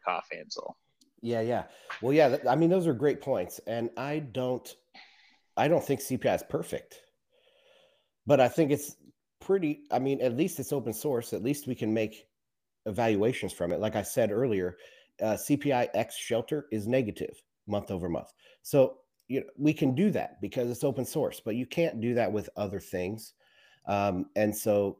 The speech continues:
Speaker 2: it's, it's at least a starting point. It's the best starting point that we have, uh, right now is C P I and G D P also. It's the, uh, tight, what is it? The Zeus of the economic pantheon is what they call G-, uh,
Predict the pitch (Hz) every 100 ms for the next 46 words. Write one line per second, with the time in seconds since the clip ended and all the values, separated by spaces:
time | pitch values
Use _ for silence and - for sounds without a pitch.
0 | - 117 - 131 123 101 127 170 113 -
1 | - 120 107 - 76 120 - 113 156 185
2 | - - - 127 131 110 - 104 90 90
3 | 87 101 87 80 - _ _ _ _ -
4 | 95 87 92 82 85 78 76 - _ _
5 | 98 92 - - - 110 101 80 78 87
6 | _ _ 113 110 165 165 165 175 147 180
7 | 98 64 - 110 107 - 123 117 110 _
8 | _ _ _ - 110 107 95 - 135 147
9 | - - 120 123 107 92 - 98 107 101
10 | 95 - - 90 127 165 135 117 104 -
11 | 120 113 107 101 - 143 147 98 82 -
12 | - 98 92 90 87 98 92 82 98 95
13 | - 95 87